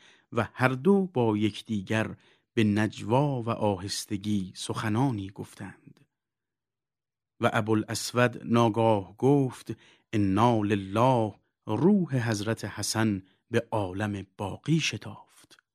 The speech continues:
و حضرت امام حسن به برادرشان حضرت امام حسین علیهم السلام وصیت کردند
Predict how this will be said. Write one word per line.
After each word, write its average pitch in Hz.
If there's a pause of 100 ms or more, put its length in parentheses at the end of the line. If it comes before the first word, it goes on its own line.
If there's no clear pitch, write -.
(1000)
و 107
حضرت 117
امام 127
حسن 127 (300)
به 123
برادرشان 120 (260)
حضرت 113
امام 107
حسین 170
علیهم 110
السلام 107 (240)
وصیت 110
کردند 101